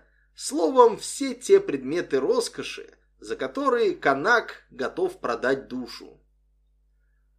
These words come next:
И потому, когда администратор послал за ними и объявил,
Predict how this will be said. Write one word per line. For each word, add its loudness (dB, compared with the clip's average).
И -12
потому, 0
когда 0
администратор -2
послал 0
за -2
ними -4
и 2
объявил, 4